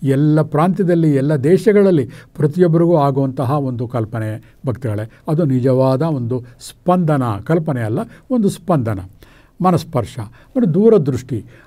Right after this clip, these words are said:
ಅಂದರೆ ಒಬ್ಬ ಮನುಷ್ಯ ಗೆಸ್ ಮಾಡಿ, ಆ, ಮುಂದೆ ಹೀಗಾಗ್ಬೋದು, ಇದೇ ಥರ ಆಗ್ಬೋದು, ಅಥವಾ ಒಂದು ಎಲೆಕ್ಷನ್ ಇದೆಯಲ್ಲ, ಮ-, ದೂರದೃಷ್ಟಿ. ಈ ಥರ, ಈ ಥರ ಕ್ರಿಯೆಗಳು ನಡೆದಾಗ ಮುಂದೆ ಇದೇ ಒಬ್ಬ ಮುಖ್ಯಮಂತ್ರಿ ಆಗ್ಬೋದು, ಅಥವಾ ಆ ಪ್ರಧಾನಮಂತ್ರಿ, ಇವೆಲ್ಲ ಮಾಡ್ತಾ ಹೋಗ್ತೀವಲ್ಲ, ಇದು ಕೂಡ ಒಂದು ರೀತಿಯ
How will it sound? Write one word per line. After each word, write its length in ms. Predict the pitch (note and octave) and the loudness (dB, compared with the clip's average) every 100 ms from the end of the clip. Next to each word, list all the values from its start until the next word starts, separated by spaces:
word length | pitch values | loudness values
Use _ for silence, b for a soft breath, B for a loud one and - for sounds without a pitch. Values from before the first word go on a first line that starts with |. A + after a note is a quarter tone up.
| A3+ | 2
ಅಂದರೆ 160 | B3 | 4
ಒಬ್ಬ 200 | G3 D#3+ | 4 2
ಮನುಷ್ಯ 240 | G3+ E3 F#3+ | 0 0 0
ಗೆಸ್ 340 | B2+ D#3+ - | 2 0 0
ಮಾಡಿ, 380 | D#3+ D3+ C3 C3 B B B D3 | 0 2 2 0 B B B 0
ಆ, 60 | |
ಮುಂದೆ 280 | D#3 F#3 D3+ | 2 2 2
ಹೀಗಾಗ್ಬೋದು, 720 | D3 C3 C3+ A#2+ A#2+ A#2 G#2+ - b | 4 2 0 0 -2 -2 -4 -8 b
ಇದೇ 180 | E3 F#3 | 4 4
ಥರ 160 | G3+ F3 | 4 2
ಆಗ್ಬೋದು, 540 | C3 A#2 A2 G#2 G#2+ | 2 0 -2 -2 -4
ಅಥವಾ 440 | G2+ - G3+ F#3 F3+ | -8 -8 -4 0 2
ಒಂದು 220 | D#3+ D3+ | 2 2
ಎಲೆಕ್ಷನ್ 360 | D3 D#3 D#3+ | 2 0 0
ಇದೆಯಲ್ಲ, 260 | C3 A#2 A2+ B2 B B | 0 -2 -4 -6 B B
ಮ-, 100 | D3+ | -2
ದೂರದೃಷ್ಟಿ. 640 | C#3+ F3 G3 C#3+ A#2 - G#2+ B B | 2 4 4 2 -4 -6 -8 B B
ಈ 120 | D#3+ | 2
ಥರ, 200 | E3+ F3+ A3 | 4 2 2
ಈ 140 | F3 D#3 | 2 0
ಥರ 320 | E3 E3 F#3+ | -2 -2 -2
ಕ್ರಿಯೆಗಳು 460 | D#3+ E3 E3 D#3 C#3+ | 0 2 4 4 2
ನಡೆದಾಗ 380 | C#3 F#3+ G#3 D#3 C#3 B B | 2 4 4 2 -2 B B
ಮುಂದೆ 320 | D#3+ E3+ F3 | 0 2 2
ಇದೇ 160 | D3 E3+ | 4 4
ಒಬ್ಬ 280 | D#3 B2+ C#3+ | 4 2 -2
ಮುಖ್ಯಮಂತ್ರಿ 720 | D3 C#3+ A2+ C3+ A#2+ B2+ A#2+ | -4 -6 -4 -4 -2 -2 -2
ಆಗ್ಬೋದು, 460 | A2 G2 G2+ A2 | -2 -4 -6 -6
ಅಥವಾ 260 | A2 D3 E3+ E3 B B | -6 -4 -6 -8 B B
ಆ 60 | E3 | -4
ಪ್ರಧಾನಮಂತ್ರಿ, 640 | D3 B2+ C3 B2 A#2+ D#3 | -2 0 0 0 -2 0
ಇವೆಲ್ಲ 260 | D#3+ G3+ A3 | 2 2 2
ಮಾಡ್ತಾ 320 | D#3+ D#3 E3+ | 2 2 2
ಹೋಗ್ತೀವಲ್ಲ, 480 | B2+ - A#2 A#2+ D#3 A#2 B B - | 0 -2 -4 -2 -2 -4 B B -2
ಇದು 260 | C3+ A#3 | 2 2
ಕೂಡ 240 | A#3 F#3+ D3 A2 A#2 b b | 4 2 2 -2 -6 b b
ಒಂದು 200 | C#3+ B2+ | -4 -2
ರೀತಿಯ 380 | B2+ D#3+ C#3 A#2 | -2 -2 -2 -2